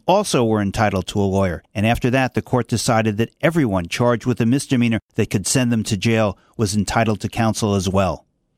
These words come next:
But Gideon did not herald an entire new day in which the rich and poor are treated alike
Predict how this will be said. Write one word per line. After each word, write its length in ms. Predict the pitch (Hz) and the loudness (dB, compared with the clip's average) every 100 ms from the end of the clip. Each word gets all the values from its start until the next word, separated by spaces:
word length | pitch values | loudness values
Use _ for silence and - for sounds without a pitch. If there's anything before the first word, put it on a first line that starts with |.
| _ - | _ -2
But 200 | 143 - | -2 2
Gideon 380 | 196 202 190 135 | 2 2 2 2
did 220 | 170 147 | 2 2
not 200 | 147 143 | 0 -2
herald 480 | - 131 131 123 117 | -2 0 2 0 0
an 140 | 110 | 0
entire 500 | 110 - - 127 120 | 0 -2 0 2 2
new 240 | 110 117 | 2 2
day 380 | 104 110 101 92 - | 2 0 0 -2 -4
in 220 | 113 110 | 0 2
which 240 | 127 135 - | 2 0 -2
the 120 | 104 | 0
rich 320 | 104 160 - | 2 2 0
and 240 | 101 90 | -2 -4
poor 300 | - 147 143 | 0 2 2
are 220 | 139 101 98 | 2 0 0
treated 420 | - 160 151 135 | 0 0 2 2
alike 500 | 120 110 104 92 | 2 2 0 -4